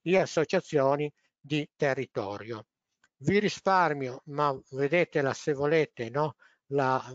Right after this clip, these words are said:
video del ministro A-, Ascani. Facciamo una annotazione sulla didattica e poi tiriamo le conclusioni di questa seconda parte.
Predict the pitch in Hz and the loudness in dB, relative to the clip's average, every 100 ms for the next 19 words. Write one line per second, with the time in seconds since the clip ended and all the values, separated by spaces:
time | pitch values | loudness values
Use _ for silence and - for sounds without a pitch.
0 | 127 175 180 143 131 139 131 127 123 147 | -2 0 2 2 2 0 0 -2 -2 -2
1 | 175 - 127 117 - 143 131 123 123 151 | -2 -4 -8 -6 -2 0 2 0 -2 -4
2 | 143 - 156 147 127 135 202 233 - _ | -6 -2 0 2 2 0 0 -2 -6 _
3 | - _ _ _ _ _ _ _ _ _ | -20 _ _ _ _ _ _ _ _ _
4 | _ _ _ _ _ _ 151 - 202 190 | _ _ _ _ _ _ -4 2 2 2
5 | 175 165 185 165 165 175 170 165 - 214 | 0 -2 0 2 2 0 0 0 0 2
6 | 170 - 196 180 170 208 156 139 - - | 0 0 0 0 0 0 0 0 -4 -6
7 | 151 170 151 165 143 135 131 135 139 127 | -4 -2 -2 -2 0 0 0 0 -2 -2
8 | - 156 135 151 123 135 123 131 120 131 | -2 -2 -2 -4 0 0 0 -4 -6 -6
9 | 131 - 135 - 147 135 123 120 104 107 | -6 -8 -10 -4 -4 -2 -4 -6 -8 -10
10 | 82 - - 101 | -10 -14 -20 -20